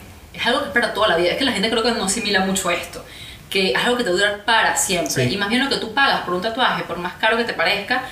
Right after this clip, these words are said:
Speaker 1: es algo que te va a salir barato, porque es algo para toda la vida.
Speaker 2: Sí.
Speaker 1: Tú pagas, es la analogía de todos los tatuadores. Tú te vas a, a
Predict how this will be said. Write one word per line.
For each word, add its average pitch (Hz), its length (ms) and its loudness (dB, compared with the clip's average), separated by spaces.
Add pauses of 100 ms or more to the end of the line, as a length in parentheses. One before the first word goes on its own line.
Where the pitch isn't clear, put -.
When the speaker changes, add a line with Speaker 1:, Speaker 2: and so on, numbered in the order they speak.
(400)
Speaker 1:
es - 500 0
algo 208 360 2
que 190 420 2
te 185 80 -4
va 165 60 0
a - 20 0
salir 180 140 -2
barato, 175 420 0
porque 175 180 -6
es 160 40 -6
algo 185 120 -2
para 180 120 0
toda 175 180 0
la 151 60 -2
vida. - 140 -2
Speaker 2:
Sí. 147 100 0
Speaker 1:
Tú 139 60 0
pagas, 170 300 2 (280)
es 269 220 4
la 330 60 4
analogía 226 440 2
de 247 80 4
todos 220 140 2
los - 80 -2
tatuadores. 170 440 0 (320)
Tú 233 120 -8
te 277 100 0
vas 269 140 4
a, 277 240 2
a 208 80 2